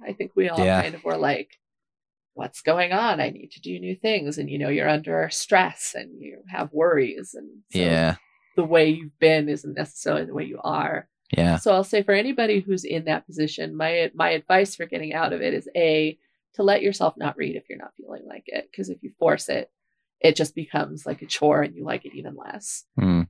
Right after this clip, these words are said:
Speaker 1: And, uh, to give yourself permission to dip in and out of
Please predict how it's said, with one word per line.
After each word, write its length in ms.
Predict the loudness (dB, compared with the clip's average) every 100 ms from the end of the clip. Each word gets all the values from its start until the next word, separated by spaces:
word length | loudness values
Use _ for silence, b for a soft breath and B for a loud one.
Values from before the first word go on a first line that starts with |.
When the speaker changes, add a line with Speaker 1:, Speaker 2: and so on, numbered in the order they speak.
| 2
Speaker 1:
And, 260 | 2 2
uh, 220 | 2 0 -2
to 180 | 0 0 -2 _ 2
give 160 | 2
yourself 320 | 2 0 -4
permission 400 | -4 -6 -4 -6 -8
to 120 | -6
dip 220 | -4 0
in 100 | -2
and 140 | 0 0
out 180 | 2
of 140 | 0